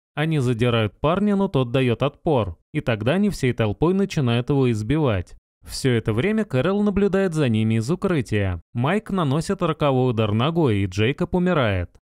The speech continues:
Доктор Смерть с помощниками затаскивают тело в фургон. Карлик достаёт деревянную коробку, в которой оказывается набор вуду для чайников. Он надевает кожаное лицо на Джейкоба и проводит зловещий ритуал. Труп восстаёт из мёртвых, чтобы покарать обидчиков.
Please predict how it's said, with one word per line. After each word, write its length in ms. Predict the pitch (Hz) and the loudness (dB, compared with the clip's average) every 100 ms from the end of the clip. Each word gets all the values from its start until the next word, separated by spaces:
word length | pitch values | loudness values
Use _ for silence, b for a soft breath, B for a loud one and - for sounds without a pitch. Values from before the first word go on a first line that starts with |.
| _ 117 | _ -4
Доктор 440 | 117 156 123 104 | -2 -2 -2 -6
Смерть 400 | - 127 202 - | -4 -4 -4 -6
с 80 | - | -6
помощниками 720 | 123 110 143 - 185 196 185 | -2 0 -2 -2 -4 -2 -2
затаскивают 760 | 143 117 123 135 - 175 190 - | -2 -2 -2 -4 -4 -2 -2 -2
тело 280 | 117 104 | -2 -2
в 40 | 95 | -2
фургон. 580 | 151 165 170 117 92 - _ _ | -2 0 0 0 -2 -6 _ _
Карлик 440 | - 156 208 226 190 | -2 0 0 -2 -2
достаёт 480 | 202 - 156 180 175 | -4 -2 0 0 0
деревянную 560 | 175 156 117 110 117 | 0 2 2 2 0
коробку, 500 | - 202 180 - 107 | 0 0 0 -2 -6
в 100 | 98 | -4
которой 380 | - 113 113 107 | -2 0 0 0
оказывается 640 | 95 180 196 151 117 117 | 0 0 2 0 0 0
набор 320 | 110 101 107 104 | 0 0 0 0
вуду 320 | 131 185 175 | 0 0 0
для 220 | 165 180 | 0 -2
чайников. 680 | - 170 110 95 95 87 - _ - | 0 2 2 0 -4 -4 -8 _ -6
Он 200 | 160 160 | -2 0
надевает 440 | 117 117 113 104 | 0 2 2 0
кожаное 480 | - 117 101 104 104 | 0 0 2 0 2
лицо 320 | 101 101 117 | 0 -2 -2
на 140 | 104 98 | 0 0
Джейкоба 480 | 95 170 - 165 208 | 0 -2 -2 0 0
и 60 | |
проводит 500 | 175 131 101 135 175 | 0 0 2 0 0
зловещий 640 | 147 151 123 101 90 - 113 | -2 0 0 0 -2 -2 -2
ритуал. 500 | 127 160 135 95 85 _ - | 0 0 0 -2 -6 _ -2
Труп 320 | 120 165 - | 0 0 0
восстаёт 560 | 117 120 - 117 113 131 | -2 -2 -2 0 2 0
из 160 | 117 | 0
мёртвых, 580 | 147 151 110 - 101 - | 0 0 -2 -2 -4 -4
чтобы 340 | - 160 180 | -6 -2 -2
покарать 580 | 202 190 160 127 104 - | -2 -2 0 0 0 0
обидчиков. 840 | 113 127 139 - 110 - 98 87 | -2 0 -4 -4 -6 -2 -4 -4